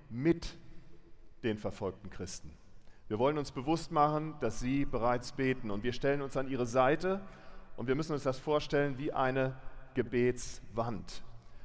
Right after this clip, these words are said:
dass wir die Lücken schließen, da wo Lücken sind. Und Somalia ist einer der härtesten Plätze dieser Welt. Und es ist ein Dienst, der sehr schwierig ist dort,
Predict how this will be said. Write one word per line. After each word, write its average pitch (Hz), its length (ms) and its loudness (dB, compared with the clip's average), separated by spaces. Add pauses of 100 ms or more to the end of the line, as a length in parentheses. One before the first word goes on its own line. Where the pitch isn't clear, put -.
(100)
dass 110 240 0
wir 104 60 2
die 98 100 -4
Lücken 135 320 -2
schließen, 117 520 -2 (440)
da 113 520 4
wo 104 100 -2
Lücken 101 280 -4
sind. 80 420 -6 (500)
Und 123 240 -4
Somalia 143 580 8
ist 147 240 2
einer 143 360 2
der 110 180 4
härtesten 123 680 2 (100)
Plätze 113 480 0
dieser 107 360 -2
Welt. 85 400 -4 (1040)
Und 117 400 0
es 117 120 -2
ist - 180 -2
ein 120 260 0
Dienst, 156 640 -2
der 123 400 6
sehr 131 320 2
schwierig 147 520 0
ist 95 280 -6
dort, 101 360 0